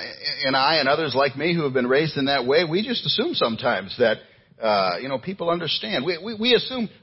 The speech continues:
that when people take communion, that people understand why we do that. Or when we baptize, that people understand why we do that.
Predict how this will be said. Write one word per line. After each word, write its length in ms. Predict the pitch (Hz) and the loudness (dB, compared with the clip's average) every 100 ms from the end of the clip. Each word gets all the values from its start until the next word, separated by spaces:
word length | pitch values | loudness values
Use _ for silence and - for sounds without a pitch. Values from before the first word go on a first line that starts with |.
| 202 | 0
that 80 | |
when 120 | 185 175 | 2 4
people 240 | 208 196 | 2 0
take 220 | - 180 | 0 0
communion, 480 | - 180 202 196 151 | 2 4 4 4 0
that 120 | 135 | 0
people 220 | 180 165 | -2 0
understand 360 | 160 151 160 156 | 0 0 -2 0
why 140 | 151 | 0
we 100 | 151 | 0
do 140 | 165 196 | -4 -10
that. 240 | - - _ _ _ _ _ _ _ _ _ _ _ | -14 -16 _ _ _ _ _ _ _ _ _ _ _
Or 360 | 127 117 107 98 _ _ _ | 2 2 2 -2 _ _ _
when 100 | 117 | -18
we 120 | 117 | -6
baptize, 680 | 117 143 - 110 87 73 - | 0 2 2 0 0 -2 -8
that 140 | 73 - _ _ _ _ _ _ _ _ | -18 -20 _ _ _ _ _ _ _ _
people 180 | 120 110 | -8 -4
understand 380 | 113 - 110 104 | -2 -2 -2 0
why 140 | 107 | -2
we 120 | 101 | -2
do 200 | 92 117 | -4 -6
that. 260 | 101 82 71 | -2 -4 -4